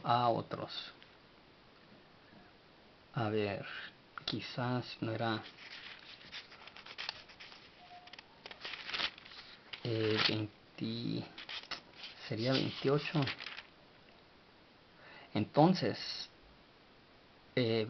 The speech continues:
el capítulo veintiocho, libro de Génesis, primer versículo, dice: "Entonces Isaac, Isaac llamó a Jacob y bendíjolo,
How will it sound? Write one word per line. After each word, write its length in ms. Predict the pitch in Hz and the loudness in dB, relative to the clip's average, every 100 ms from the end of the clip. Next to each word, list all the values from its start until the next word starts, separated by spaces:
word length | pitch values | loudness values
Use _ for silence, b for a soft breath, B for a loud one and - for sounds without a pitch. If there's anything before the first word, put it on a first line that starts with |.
| - | -2
el 340 | - 110 98 - | 2 2 2 -2
capítulo 420 | 117 - - 127 | -2 -2 0 2
veintiocho, 440 | 113 123 139 - | 4 6 4 6
libro 280 | 151 120 110 | 4 4 2
de 60 | - | 0
Génesis, 760 | - 147 151 185 165 - - - - | 4 6 6 2 -2 -4 -14 -18 -4
primer 300 | 131 113 117 | 2 2 4
versículo, 480 | 120 - 160 143 120 | 2 2 2 4 4
dice: 180 | 117 | 2
"Entonces 480 | 127 139 139 170 160 - | 4 6 4 2 0 0
Isaac, 640 | 131 - - - 147 - - B B B - | -2 2 4 4 0 -6 -8 B B B -2
Isaac 480 | 104 - 143 156 - - - - - - - | 2 8 8 8 -2 -18 -20 -20 -20 -8 4
llamó 400 | 117 113 123 143 | 6 8 10 10
a 80 | |
Jacob 540 | 131 120 - 151 151 - - | 8 6 6 8 6 2 0
y 120 | 135 | 2
bendíjolo, 580 | 120 110 147 147 120 120 | 4 6 6 6 4 0